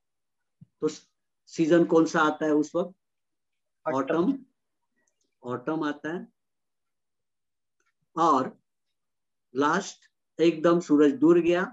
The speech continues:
Speaker 1: और winter आ गया। तो ये चार finger पे हम चार season ले रहे हैं।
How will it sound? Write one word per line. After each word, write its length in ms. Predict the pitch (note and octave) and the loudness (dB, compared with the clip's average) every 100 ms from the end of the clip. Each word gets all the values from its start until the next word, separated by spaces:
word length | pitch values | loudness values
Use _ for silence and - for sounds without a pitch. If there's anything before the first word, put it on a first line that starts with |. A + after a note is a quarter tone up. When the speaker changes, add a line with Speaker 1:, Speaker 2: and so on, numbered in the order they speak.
| _ _ _ - | _ _ _ -10
Speaker 1:
और 320 | C3+ D3+ D#3 - | -6 -6 -8 -6
winter 480 | C3+ C#3+ C#3 D3+ B2+ | 2 2 2 0 -2
आ 40 | |
गया। 120 | G#2+ - _ _ _ _ _ _ _ _ _ _ _ _ _ _ | -6 -16 _ _ _ _ _ _ _ _ _ _ _ _ _ _
तो 60 | E3 | -2
ये 180 | E3+ F3+ | 0 0
चार 260 | F3+ D#3 D#3+ | -2 -4 -4
finger 380 | C#3+ C3+ B2 A#2+ | -4 -4 -4 -6
पे 160 | - | -6
हम 120 | D3 D3+ | -8 -8
चार 260 | B2 B2 | -10 -12
season 440 | A2+ B2 A#2+ D3 C#3+ | -8 -6 -2 0 0
ले 120 | D3 | -2
रहे 100 | D#3 | -4
हैं। 80 | G#3+ | -12